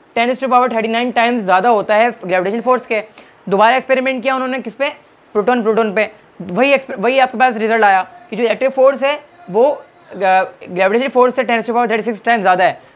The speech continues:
तो इससे क्या पता चला, कि इससे ये पता चला कि जो आपके पास electric force होती है वो gravitational force से ज़्यादा होती है। तो ये बहुत ही important एमसीक्यूज़ है, बहुत ही strong एमसीक्यूज़ है, इसको हम पूछ सकते हैं कि भाई electric force और gravitational force का link क्या है। तो electric force gravitational force से हमेशा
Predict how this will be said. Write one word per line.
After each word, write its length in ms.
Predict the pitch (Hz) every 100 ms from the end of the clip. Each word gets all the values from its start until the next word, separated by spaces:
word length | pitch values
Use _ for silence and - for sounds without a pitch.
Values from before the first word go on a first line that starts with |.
| -
तो 60 | 233
इससे 140 | 269
क्या 140 | 269
पता 180 | 262 254
चला, 220 | 262 247 277 - _ _
कि 60 | 233
इससे 160 | 269
ये 80 | 277
पता 180 | 247 254
चला 240 | 226 226
कि 140 | 254 247
जो 120 | 247
आपके 160 | 240
पास 160 | 254 262
electric 360 | 226 233 254 -
force 320 | 254 262 247
होती 300 | 233 - 226
है 320 | 202 202 240 - _ _ _ _ _ _ -
वो 300 | 180 247 269 - _ -
gravitational 440 | 175 202 214 226
force 320 | 254 226 220 220
से 140 | 247
ज़्यादा 260 | 202 190 214
होती 320 | 196 190 208
है। 160 | 196 190 - _ -
तो 60 |
ये 100 | 214
बहुत 320 | 233 202 220 214
ही 100 | 262
important 380 | 196 220 220
एमसीक्यूज़ 420 | 233 - 190 233 233
है, 60 |
बहुत 220 | 202 214
ही 60 | 233
strong 300 | 233 214 214
एमसीक्यूज़ 380 | 196 180 208 202
है, 80 | 247 - - _
इसको 140 | - 247
हम 60 |
पूछ 180 | 240 247
सकते 240 | 220 -
हैं 140 | 165 131 - _
कि 60 | -
भाई 140 | 208
electric 300 | 247 233 254
force 280 | - 262 269
और 100 | 262
gravitational 380 | 214 220 214 247
force 280 | 233 247 254
का 80 | 254
link 200 | 233 220
क्या 140 | 220
है। 120 | 160 - -
तो 60 | 202
electric 280 | 202 196 247
force 380 | 247 254 277 196
gravitational 380 | 208 208 240
force 260 | 240 226 226
से 80 | 254
हमेशा 360 | 214 208 254